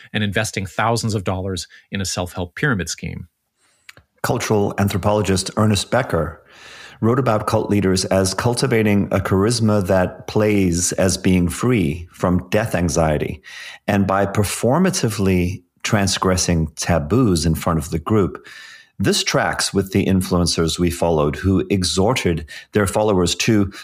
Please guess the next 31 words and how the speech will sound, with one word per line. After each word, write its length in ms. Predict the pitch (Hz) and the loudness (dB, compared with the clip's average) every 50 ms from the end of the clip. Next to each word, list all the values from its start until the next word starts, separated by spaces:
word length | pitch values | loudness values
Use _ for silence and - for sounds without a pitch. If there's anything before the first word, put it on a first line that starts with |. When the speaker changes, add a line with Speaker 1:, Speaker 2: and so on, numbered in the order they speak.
| - - | -4 0
Speaker 2:
like 220 | 101 104 101 - | 0 0 0 0
them, 400 | 90 113 123 110 90 87 85 85 - - - - _ - | 0 2 2 4 2 2 0 -2 -6 -16 -20 -16 _ 0
not 340 | 98 107 123 135 - - - | 2 4 4 2 0 -2 0
buy 160 | 120 110 107 | 0 2 4
into 340 | 104 98 92 95 - - 95 | 4 4 4 4 2 0 0
the 120 | 80 87 | -2 -2
fear 640 | - - - - - 131 117 90 71 - - 85 78 - _ _ _ _ - - | -4 -6 -8 -4 0 0 2 2 0 -2 -4 -8 -12 -16 _ _ _ _ -2 -2
of 160 | - - - | -2 -2 -2
covid, 480 | - - 110 101 - - - - - - _ _ _ _ _ - | 0 0 2 2 2 0 -2 -4 -6 -12 _ _ _ _ _ 0
as 340 | 104 104 101 98 92 - - | 2 2 2 2 0 -2 -4
symbolized 720 | - - - 147 135 107 101 95 87 85 85 - - - | -2 0 0 2 2 2 2 2 2 2 0 -2 -2 -2
by 160 | - 78 78 | -2 0 2
masks 560 | 85 107 165 151 73 71 - - - - - | 2 2 2 0 0 -2 -4 -4 -4 -4 -4
and 240 | - - 82 80 78 | -2 -2 0 0 0
social 320 | - - 82 80 - 95 92 | 0 0 -2 0 0 0 0
distancing. 600 | 135 160 - - 104 90 82 - 82 - - - _ _ _ _ _ _ _ _ _ _ _ - _ _ _ _ _ _ | 0 0 0 0 0 0 0 0 -2 -4 -4 -8 _ _ _ _ _ _ _ _ _ _ _ -20 _ _ _ _ _ _
Charisma 800 | - - - 143 190 277 262 - 175 117 98 90 90 - - - - - _ - | -2 0 2 2 2 2 0 2 2 2 4 4 2 0 -2 -4 -10 -16 _ -2
is 180 | 131 127 113 113 | 0 2 2 4
not 220 | 120 135 165 135 | 2 2 2 0
something 340 | - - - 156 - 147 123 | 0 -2 0 0 0 0 0
a 60 | 110 | 0
person 340 | 98 - 107 98 - - 95 | 2 2 0 0 2 0 0
has 500 | 85 80 113 117 110 98 82 78 82 82 | 2 2 2 2 2 2 2 0 0 -2
so 240 | - - - 101 98 | -4 -4 -2 0 0
much 320 | 98 101 101 98 - - - - | 2 2 0 0 -2 -4 -4 -2
as 180 | 98 95 98 | -2 -2 0
something 500 | - - 110 104 101 - 110 104 101 98 | 0 0 0 0 0 0 0 0 0 2
that 260 | 92 98 85 - - | 2 2 0 0 0
swirls 800 | - - - - - 107 107 107 107 104 101 101 98 95 - - - | -2 -2 -4 -2 0 0 2 2 4 2 2 2 0 0 -2 -2 0
around 400 | - 95 98 98 98 104 98 87 | 2 2 2 2 2 2 2 2
them, 280 | 82 73 65 64 64 | 2 0 0 -2 -4